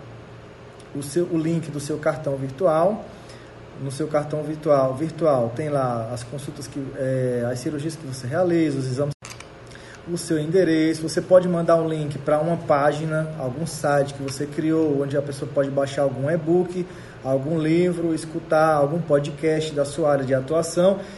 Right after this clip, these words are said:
E a grande vantagem é que se essa pessoa passar por essa página, como o link é inteligente, o pixel do site vai captar ele e vai, anu-, algum anúncio seu vai perseguir essa pessoa depois. Então, olha, clica aqui pra você saber os serviços que eu presto. Aí ela vai,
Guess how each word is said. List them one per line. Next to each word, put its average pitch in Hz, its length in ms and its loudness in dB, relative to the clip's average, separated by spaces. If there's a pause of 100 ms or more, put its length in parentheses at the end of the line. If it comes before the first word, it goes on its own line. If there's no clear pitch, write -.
(160)
E 165 80 6
a 175 80 10
grande 175 260 4
vantagem 175 540 4
é 175 40 -2
que 175 120 -6
se - 180 0
essa 190 200 2
pessoa 160 580 0 (160)
passar 190 640 0
por 180 120 2
essa 190 240 4
página, 151 600 2
como 170 220 -2
o - 40 -2
link 196 300 0
é 165 40 -2
inteligente, 147 720 -2 (600)
o 170 640 2 (120)
pixel 226 380 0
do 156 100 -6
site 180 420 4
vai 175 160 2
captar 196 600 4
ele 165 360 2
e 165 80 -2
vai, 165 380 2 (140)
anu-, 156 300 0
algum 165 260 2
anúncio 180 320 -2
seu 180 180 0
vai 175 140 4
perseguir 180 640 -4
essa 165 180 -2
pessoa 175 380 -4
depois. 147 520 -2 (720)
Então, 180 200 4
olha, 180 180 4
clica 233 280 -2
aqui 233 280 -2
pra 214 120 0
você 202 160 -4
saber 190 320 2
os 202 100 2
serviços 185 440 -4
que - 100 -6
eu 190 80 2
presto. 143 480 4
Aí 139 80 4
ela 147 120 4
vai, 165 200 4